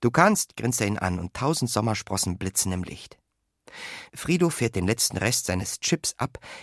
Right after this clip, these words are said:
während der Junge die Blödmänner in Schach hält. Dann steigt Frido aus und will gerade weg, als ihn jemand am Pulli zupft.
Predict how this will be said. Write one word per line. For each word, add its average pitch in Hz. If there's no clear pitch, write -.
während 95
der 90
Junge 139
die 90
Blödmänner 92
in 95
Schach -
hält. -
Dann 120
steigt 92
Frido 92
aus 113
und 101
will 127
gerade 98
weg, 95
als 131
ihn 156
jemand 120
am 139
Pulli 123
zupft. -